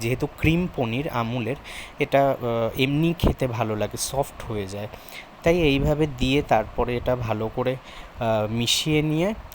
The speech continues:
পরিমাণ মতো চিনি দে-, দিতে হবে। চিনি দেওয়ার পরে যখন এটা ভালো করে রে-, মিশিয়ে রেডি হয়ে যাবে এবং, আহ, দেখবেন বেশ পনিরগুলো সফট হয়ে গেছে,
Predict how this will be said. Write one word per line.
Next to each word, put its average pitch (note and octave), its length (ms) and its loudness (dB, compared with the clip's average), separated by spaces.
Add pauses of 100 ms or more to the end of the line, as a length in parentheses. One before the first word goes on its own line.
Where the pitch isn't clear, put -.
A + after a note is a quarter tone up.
(120)
পরিমাণ A2+ 340 -2
মতো A#2 320 -4
চিনি C3 380 2
দে-, G2 180 -2 (240)
দিতে - 280 0
হবে। G2+ 400 -4
চিনি C3 380 0
দেওয়ার A#2 300 0 (120)
পরে C3+ 220 -4 (520)
যখন A2+ 320 -2
এটা A#2+ 200 -2
ভালো A2+ 560 -2
করে A#2+ 280 -4 (320)
রে-, A#2 320 2
মিশিয়ে A#2+ 500 0
রেডি A#2+ 360 4
হয়ে C3+ 280 4
যাবে A#2+ 300 4
এবং, C#3 320 -2
আহ, A2 760 -4
দেখবেন A#2+ 460 -2
বেশ B2 260 -6
পনিরগুলো A#2 460 -2
সফট - 480 0
হয়ে B2 220 0
গেছে, A#2 340 -2